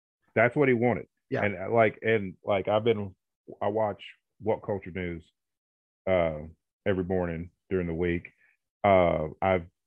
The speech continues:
Speaker 1: seen on Pro Wrestling, uh, uh, P-, uh, P W Insider, uh, WrestleZone. Shane McMahon thinks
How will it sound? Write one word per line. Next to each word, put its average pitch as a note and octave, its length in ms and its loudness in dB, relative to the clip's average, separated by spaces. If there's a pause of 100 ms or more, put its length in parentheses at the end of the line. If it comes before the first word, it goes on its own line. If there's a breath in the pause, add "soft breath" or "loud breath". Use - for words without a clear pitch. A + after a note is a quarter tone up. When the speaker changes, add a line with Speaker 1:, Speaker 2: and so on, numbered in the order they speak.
(200)
Speaker 1:
seen G#2+ 280 0
on F#2 320 -2
Pro G#2 220 -2
Wrestling, F#2 680 -2 (140)
uh, G2 40 -2
uh, - 40 -2
P-, - 680 -6
uh, F#2+ 160 6
P B2+ 180 4
W A#2 300 4
Insider, F#2 680 0 (140)
uh, F2+ 200 0
WrestleZone. F2+ 720 -2 (680)
Shane B2 260 2
McMahon A2 640 2 (640)
thinks A2 260 -2